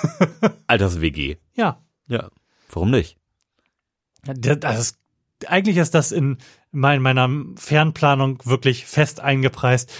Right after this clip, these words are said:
Speaker 1: dass ich irgendwann mit irgendwelchen von euch, von meinen
Speaker 2: <laughs>
Speaker 1: Freunden zusammen in einer W G wohne.
Speaker 2: Ja.
Speaker 1: Und man sich gegenseitig umeinander kümmert.
Speaker 2: Ja. Bietet sich ja auch an, ist ja auch irgendwie praktisch.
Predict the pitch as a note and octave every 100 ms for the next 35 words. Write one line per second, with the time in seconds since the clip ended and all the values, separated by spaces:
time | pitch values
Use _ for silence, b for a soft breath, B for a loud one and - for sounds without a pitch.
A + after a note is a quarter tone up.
0 | B C#3 - D#3 - E3 D3+ D3 C#3 C#3
1 | D3 - D#3 D3+ - F3+ D3 D#3 C3+ B2+
2 | D3+ C#3 C3+ C#3 - B B2+ C#3+ D3 C#3
3 | C3 - C#3+ C3+ A#2+ C3 A#2+ C#3 C3+ B2+
4 | A2+ A#2+ B2+ A#2+ G2+ G#2+ G2+ - _ _
5 | _ _ G#2+ B2 B2 A#2 - - _ -
6 | C#3 B2+ A#2 G#2+ A#2 A2+ A2+ A2 G#2+ -
7 | G2 G2 - _ _ _ _ G2 D#2 -
8 | _ _ _ _ _ - F2 - G#2 G2
9 | G2 F2+ E2 D#2+ G#2+ D2+ D#2 D2 D2 E2
10 | D#2 - - D2 -